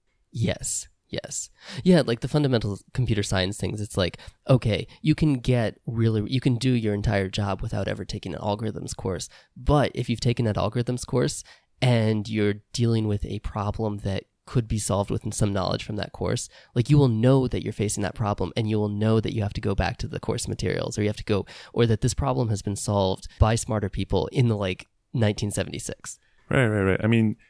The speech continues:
Speaker 2: yeah, I agree with you a lot in that regard. So there are many times in my, when I was younger, espe-, spe-, especially, um, when you're writing code and you're like, "Okay, I have two loops now. Should I try to reduce this?" Or, like, even if you have,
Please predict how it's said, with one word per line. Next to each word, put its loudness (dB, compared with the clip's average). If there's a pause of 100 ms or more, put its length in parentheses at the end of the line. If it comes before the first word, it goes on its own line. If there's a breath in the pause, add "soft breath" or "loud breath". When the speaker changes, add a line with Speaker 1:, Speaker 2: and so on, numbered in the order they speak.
(220 soft breath)
Speaker 2:
yeah, 4
I 2
agree 2
with 2
you 2
a 2
lot 2
in -2
that -2
regard. -8
So -4
there 2
are 0
many 2
times -4 (120)
in -4
my, -2 (100)
when -4
I 0
was -4
younger, -2
espe-, -8 (180)
spe-, -8
especially, -6 (440)
um, -4
when 0
you're 2
writing 2
code 0
and -2
you're -4
like, -6
"Okay, -6 (200)
I -10
have -6
two -4
loops -6
now. -8
Should -8
I -4
try -6
to -2
reduce -4
this?" -4
Or, -4
like, -4
even -4
if -4
you -8
have, -8